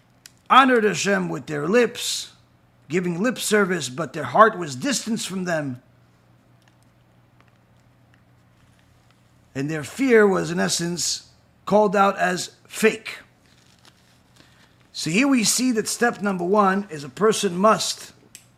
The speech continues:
know that if they don't have fear of Hashem, it'll ultimately lead to no kavana, no intention. And if there's no kavana,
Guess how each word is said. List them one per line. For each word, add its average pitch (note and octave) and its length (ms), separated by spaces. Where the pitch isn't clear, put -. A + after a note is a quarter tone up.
know G3+ 380
that D#3 160
if C#3+ 160
they A3 140
don't A3 180
have D3+ 520
fear A#3 380
of F3+ 100
Hashem, F3+ 560
it'll D3 280
ultimately F#3+ 600
lead F#3 360
to C3+ 320
no G#3 480
kavana, D3 560
no F#3+ 220
intention. F3 720
And D3 120
if C#3 120
there's D#3+ 200
no A3+ 180
kavana, F#3+ 720